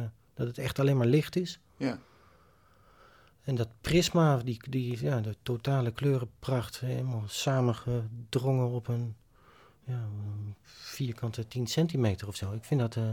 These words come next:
Speaker 2: Ja.
Speaker 1: ja,
Speaker 2: Nou,
Speaker 1: heel,
Speaker 2: dat
Speaker 1: heel, heel waardevol en poëtisch en, eh, ja.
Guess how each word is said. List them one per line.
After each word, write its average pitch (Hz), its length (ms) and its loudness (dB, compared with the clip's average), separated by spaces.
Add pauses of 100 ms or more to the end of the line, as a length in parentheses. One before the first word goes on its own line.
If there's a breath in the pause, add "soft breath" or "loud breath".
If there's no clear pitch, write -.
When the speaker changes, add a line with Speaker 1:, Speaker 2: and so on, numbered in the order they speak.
Speaker 2:
Ja. 123 420 -2
Speaker 1:
ja, 180 140 6
Speaker 2:
Nou, 175 160 8
Speaker 1:
heel, 202 160 10
Speaker 2:
dat 170 80 10
Speaker 1:
heel, 151 260 10
heel 139 220 6
waardevol 160 560 4
en 131 160 2
poëtisch 147 640 2
en, 127 160 -4
eh, 123 200 -6
ja. 127 160 -6